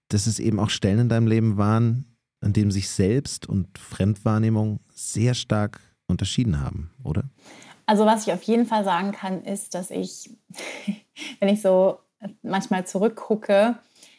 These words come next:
Speaker 2: ähm, ich, wenn ich jetzt so Fotos von mir angucke, also ich, das ist jetzt eine ganze Weile her, ne? Germany's Next Topmodel, da war ich zweiundzwanzig.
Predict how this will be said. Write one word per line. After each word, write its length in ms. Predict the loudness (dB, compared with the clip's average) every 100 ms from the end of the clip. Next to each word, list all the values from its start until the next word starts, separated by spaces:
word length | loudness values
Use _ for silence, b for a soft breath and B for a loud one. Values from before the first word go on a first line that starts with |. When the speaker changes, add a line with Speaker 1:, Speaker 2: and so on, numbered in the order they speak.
| B _
Speaker 2:
ähm, 840 | 0 2 2 2 0 -2 -4 -6 _ _ _ -20 _ _ _ -2
ich, 300 | -2 0 -4 -6 -20 -20 _
wenn 280 | -6 2 4
ich 140 | 4
jetzt 180 | 2 2
so 60 | 0
Fotos 320 | 2 2 4
von 100 | 2
mir 120 | 2
angucke, 680 | -2 -2 -4 -2 -2 -2 -4 -10
also 160 | -6
ich, 120 | -4 -4 -6
das 100 | -6
ist 120 | -4 -2
jetzt 280 | -2 -2
eine 100 | -2
ganze 260 | 0 2 4
Weile 180 | 4 4
her, 260 | 4 4
ne? 220 | 4 0 2
Germany's 300 | 2 2 -2
Next 160 | -8
Topmodel, 460 | -2 0 2 2 4
da 100 | 4
war 180 | 2 2
ich 280 | -2 -8 -12
zweiundzwanzig. 920 | -4 -2 0 0 0 0 -2 -2 -6